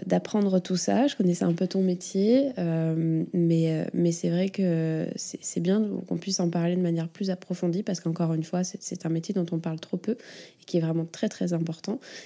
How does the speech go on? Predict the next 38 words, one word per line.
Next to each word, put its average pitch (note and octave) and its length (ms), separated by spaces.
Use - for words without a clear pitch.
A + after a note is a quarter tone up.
Et F3 40
surtout, E3+ 280
c'est F3+ 180
un E3 80
métier D#3 380
artistique. - 720
Euh, D#3+ 560
on D#3 40
dirait D3+ 260
pas D#3+ 140
comme E3 180
ça. F#3 220
Et - 20
justement, E3+ 380
tu E3+ 120
me E3 60
parlais D#3+ 300
que E3 40
parfois, F3+ 400
sur - 140
les E3+ 100
tournages, F3 400
on D#3+ 100
était D#3 180
con-, E3 220
enfin, - 200
tu D3+ 180
étais D#3+ 160
considérée E3 540
comme E3+ 220
technicienne. F3 760
Oui, F#3 180
technicienne, F3+ 480
créatrice. - 680
Créatrice E3+ 420
d'univers, E3+ 540
créatrice, F3 680
euh, E3 160